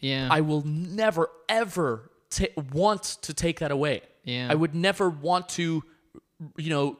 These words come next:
Speaker 2: reduce you or, or, or, you know, say that you don't have the right to lead an as fulfilling life as you possibly can.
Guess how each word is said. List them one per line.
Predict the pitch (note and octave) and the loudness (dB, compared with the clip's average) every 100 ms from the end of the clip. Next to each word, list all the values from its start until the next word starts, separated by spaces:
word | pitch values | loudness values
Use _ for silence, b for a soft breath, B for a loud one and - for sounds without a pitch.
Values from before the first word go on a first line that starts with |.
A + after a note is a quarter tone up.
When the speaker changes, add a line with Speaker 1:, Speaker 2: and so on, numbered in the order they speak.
| B2 | -4
Speaker 2:
reduce | D#3 C3+ F3+ F#3 - | -2 0 0 0 0
you | E3+ D#3+ D3+ | 0 0 0
or, | C3+ C#3+ C#3+ | 2 2 2
or, | C#3+ C3+ C#3 | 2 2 0
or, | C#3 C3 C3+ _ _ _ _ _ | 0 -2 -2 _ _ _ _ _
you | - C#3+ | -6 -2
know, | B2 | -2
say | - - F3 F3 | 0 2 2 2
that | E3 | 0
you | D3+ | -2
don't | C#3 D3+ | -2 -2
have | D3+ D3+ | -2 -4
the | C3 | -2
right | B2 C#3+ C#3+ | 0 0 0
to | C#3+ | -4
lead | C#3 D#3 D#3 - B B | -4 -2 -4 -6 B B
an | D#3 | 0
as | D3+ D3+ - | 4 2 2
fulfilling | D#3+ - F#3+ E3+ D#3 | -4 0 2 2 2
life | D3+ D3+ | 0 0
as | C#3 | -4
you | B2+ | -8
possibly | - C#3+ D3+ A#2+ B2 | -2 -2 -2 -6 -6
can. | D#3 D#3+ C#3 | -4 -2 -4